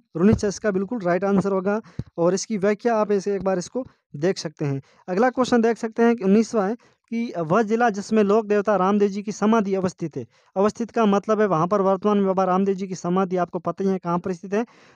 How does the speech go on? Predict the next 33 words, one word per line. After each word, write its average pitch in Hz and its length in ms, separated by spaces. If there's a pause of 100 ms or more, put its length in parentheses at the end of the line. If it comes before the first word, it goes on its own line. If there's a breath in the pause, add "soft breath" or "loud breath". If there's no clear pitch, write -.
(100)
तो 190 100
यहाँ 175 180
पर 196 120
आपको 190 200
ध्यान 170 180
में 190 100
होना 180 180
चाहिए, 185 220
रामदेव 190 300
जी 220 140
की 214 100
जो 202 120
समाधि 185 400
है 190 60
वो 185 120
जैसलमेर 190 600
में 165 120
स्थित 170 220
है। 185 60
बिल्कुल 185 300
सी 175 180
ऑप्शन 165 280
इसका 196 280 (400 soft breath)
is 151 100
the 170 100 (120)
correct 185 380
answer। 127 320 (320 soft breath)
अ, 147 160
नेक्स्ट 175 320
क्वेश्चन 233 320
देख 220 160
सकते 214 240
हैं 214 180